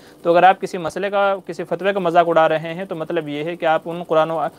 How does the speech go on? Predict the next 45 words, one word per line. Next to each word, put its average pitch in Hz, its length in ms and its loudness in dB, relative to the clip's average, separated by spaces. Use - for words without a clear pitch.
कुरान 165 200 2
और 165 80 -4
हदीस 180 260 -2
की 208 100 0
आयतों 180 280 4
का 202 80 -2
मजाक 180 320 0
उड़ा 180 200 4
रहे 175 280 -4
हैं 190 180 -8
कि 190 80 -6
जिनकी 170 240 -8
बुनियाद 156 400 -2
बना 156 220 -2
करके 151 240 -4
फतवा 156 300 -2
दिया 131 220 -4
गया 113 220 -6
है। 110 160 -12
तो 151 60 -2
इसीलिए 151 360 -2
मुफ्ती 160 280 -4
का 160 100 4
काम 156 180 0
होता 139 220 -2
है 139 60 2
फतवा 139 320 2
देना, 175 300 2
हालात 151 380 2
के 156 60 -6
मुताबिक, 151 420 -4
सवाल 151 280 0
के 151 80 -10
मुताबिक 143 400 -6
फतवा 143 220 -2
देता 165 300 2
है, 175 100 0
कुरान 151 260 -2
और 147 80 -6
हदीस 139 180 -10
की 147 100 -8
रोशनी 139 240 -8
में 180 120 -6
देता 175 260 4
है। 175 160 4